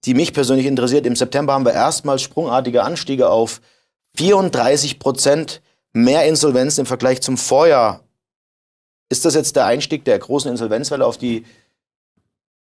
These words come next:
man warten konnte aufgrund der Aussetzung der Insolvenzpflicht? Glaubst du, jetzt geht's richtig los? Es wird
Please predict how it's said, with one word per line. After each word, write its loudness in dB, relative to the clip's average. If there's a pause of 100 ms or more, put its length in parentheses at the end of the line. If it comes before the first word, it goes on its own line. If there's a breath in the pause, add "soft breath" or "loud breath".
(600)
man -2
warten 0
konnte 0
aufgrund 0
der 2
Aussetzung 0
der 4
Insolvenzpflicht? -2
Glaubst -2
du, -2
jetzt -6
geht's -4
richtig -8
los? -2
Es -8
wird -6